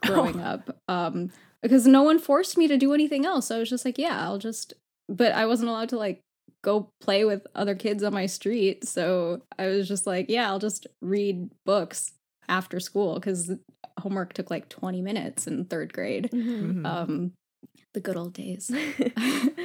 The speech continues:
Speaker 1: But, um, but yeah, so I, I kinda wanna maybe pick up an instrument. Um,
Speaker 2: Oh.
Speaker 1: I feel like guitar would be really fun. Like, I wanna be that, be that basic person, like, learn how to play guitar. <laughs> Um,
Speaker 3: Mm-hmm.
Speaker 1: I tried learning how to play piano.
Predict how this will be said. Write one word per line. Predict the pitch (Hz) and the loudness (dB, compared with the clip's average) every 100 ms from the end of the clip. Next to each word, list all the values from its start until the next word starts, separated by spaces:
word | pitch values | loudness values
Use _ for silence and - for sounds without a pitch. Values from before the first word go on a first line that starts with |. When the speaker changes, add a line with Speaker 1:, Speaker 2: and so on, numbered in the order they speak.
| - - - - - | -10 -16 -20 -12 -6
Speaker 1:
But, | 190 233 208 185 - | -2 0 0 -2 -4
um, | 180 175 170 170 | -4 -4 -6 -4
but | 240 240 | -2 0
yeah, | 254 | 0
so | 190 208 | -2 -4
I, | - | -4
I | 233 | -2
kinda | 269 339 | 2 2
wanna | 381 370 _ _ - | 0 -6 _ _ -6
maybe | 226 233 320 | -6 -4 -6
pick | - 254 302 | -6 -8 -8
up | 294 | -10
an | 269 | -8
instrument. | 208 233 - 320 339 349 _ _ | -6 -8 -6 -6 -4 -8 _ _
Um, | 226 202 190 185 185 | -8 -6 -4 -4 -6
Speaker 2:
Oh. | 190 _ - | -12 _ -18
Speaker 1:
I | |
feel | 180 247 | -10 -4
like | 302 302 | -4 -4
guitar | 247 - 180 208 | -8 -6 -6 -6
would | 233 | -4
be | 262 | -4
really | 247 247 254 | -4 -2 -4
fun. | - 220 | -6 -6
Like, | 196 180 _ _ - | -6 -6 _ _ -18
I | 185 | -12
wanna | 202 | -10
be | 190 202 | -10 -10
that, | 196 - | -12 -12
be | 180 208 | -4 -2
that | 170 | -2
basic | - 175 180 - | -4 -6 -6 -10
person, | - 180 185 180 202 - | -10 -8 -8 -8 -10 -10
like, | 180 170 | -10 -8
learn | 180 180 | -6 -4
how | 180 | -4
to | 180 | -6
play | 185 | -10
guitar. | 175 - 160 170 - - | -10 -10 -10 -12 -16 -20
<laughs> | _ 247 | _ 4
Um, | 269 247 247 | 10 12 12
Speaker 3:
Mm-hmm. | 240 196 220 - - _ - | 10 2 -4 -14 -20 _ -6
Speaker 1:
I | 208 | -4
tried | 208 202 208 | 0 -2 0
learning | 208 208 | -2 -2
how | 208 | -4
to | |
play | 196 190 | -4 -6
piano. | 190 175 165 165 165 - | -4 -6 -4 -6 -10 -14